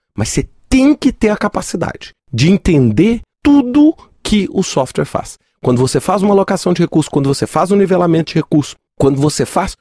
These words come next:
o cálculo da sua exposição do risco, você ali tá usando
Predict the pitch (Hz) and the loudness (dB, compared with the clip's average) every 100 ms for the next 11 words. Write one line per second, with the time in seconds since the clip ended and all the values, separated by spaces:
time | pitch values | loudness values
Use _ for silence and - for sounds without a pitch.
0 | - 156 - 202 190 185 156 151 - 143 | -4 -4 -2 0 0 0 -2 0 -2 -2
1 | - 143 - 123 107 147 196 - 247 _ | 0 -2 -2 -2 -2 0 -2 -2 -8 _
2 | - 127 - 160 151 208 - 165 127 117 | -2 -2 0 0 2 0 0 0 0 2
3 | 190 196 | 0 0